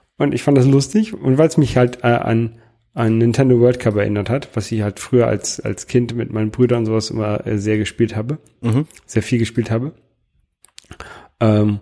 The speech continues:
Speaker 1: und dann hab ich gedacht, komm, vier Euro, kannst ja mal ausprobieren.
Speaker 2: Ja.
Speaker 1: Und, äh, läuft auf Windows und auf dem, äh, Mac.
Speaker 2: Find ich gut.
Speaker 1: Genau. Und dann kommen wir zu zwei anderen Spielen, die ich noch gespielt habe. Ich hab echt viel gespielt in letzter Zeit. Ich weiß auch nicht, warum.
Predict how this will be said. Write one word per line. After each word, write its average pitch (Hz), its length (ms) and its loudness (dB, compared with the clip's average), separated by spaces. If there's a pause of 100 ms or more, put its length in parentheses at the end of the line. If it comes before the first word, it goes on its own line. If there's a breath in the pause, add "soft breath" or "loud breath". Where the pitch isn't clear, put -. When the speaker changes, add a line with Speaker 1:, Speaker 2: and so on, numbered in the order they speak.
(260 loud breath)
Speaker 1:
und 139 100 4
dann 131 120 6
hab 117 100 2
ich 110 60 0
gedacht, 113 220 2
komm, 104 160 0
vier - 240 0
Euro, 123 280 2
kannst 123 200 0
ja 117 80 2
mal 110 100 2
ausprobieren. 98 420 -6 (920)
Speaker 2:
Ja. - 220 -6 (880)
Speaker 1:
Und, 113 300 2
äh, 117 120 2
läuft 127 320 2
auf 123 260 -2
Windows 123 320 2
und 120 260 -4
auf 107 200 -2
dem, 107 240 -2
äh, 110 80 -8
Mac. 98 280 -8 (2500 soft breath)
Speaker 2:
Find 147 160 -6
ich - 80 -18
gut. 135 100 -4
Speaker 1:
Genau. 113 200 0 (600)
Und 151 100 2
dann 190 160 2
kommen 220 160 2
wir 202 80 2
zu 190 120 2
zwei 165 180 -2
anderen 220 200 4
Spielen, 127 180 4
die 113 60 0
ich 107 80 -6
noch 117 160 -2
gespielt - 260 -6
habe. 117 40 -4
Ich 104 100 -6
hab 92 100 -8
echt - 200 -4
viel 254 120 2
gespielt 233 280 0
in 180 80 2
letzter 113 200 -4
Zeit. 110 140 -2
Ich 104 100 -6
weiß - 80 -4
auch 185 60 2
nicht, 185 140 4
warum. 101 180 -2